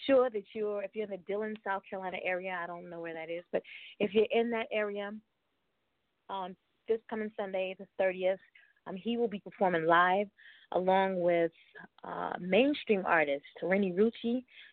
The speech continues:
Young Dolph, and Yella Beezy. So that's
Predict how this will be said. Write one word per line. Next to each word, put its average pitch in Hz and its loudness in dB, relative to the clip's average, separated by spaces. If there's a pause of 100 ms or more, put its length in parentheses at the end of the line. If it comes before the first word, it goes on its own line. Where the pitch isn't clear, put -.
(120)
Young 202 4
Dolph, 185 4 (520)
and 175 -12
Yella 170 -4
Beezy. 151 -14 (640)
So 175 4
that's 175 -4